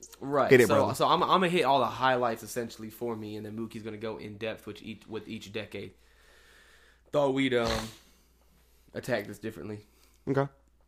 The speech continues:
Speaker 1: My honorable mentions for the decade. I hope y'all got time. Starting with the ever so glorious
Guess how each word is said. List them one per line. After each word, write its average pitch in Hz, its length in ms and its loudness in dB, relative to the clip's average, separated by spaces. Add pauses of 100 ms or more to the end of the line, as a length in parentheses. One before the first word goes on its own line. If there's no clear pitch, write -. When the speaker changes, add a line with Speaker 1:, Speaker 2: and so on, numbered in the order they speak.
(920)
Speaker 1:
My 131 320 2
honorable 170 480 6
mentions 156 520 0
for 160 180 0
the 127 140 0
decade. 117 580 -2
I 123 180 2
hope 170 440 4
y'all 131 220 2
got 113 240 -4
time. 98 400 -8 (3500)
Starting 135 520 4
with 127 200 -6
the 127 220 -6
ever 139 300 -4
so 135 320 -4
glorious 117 720 -6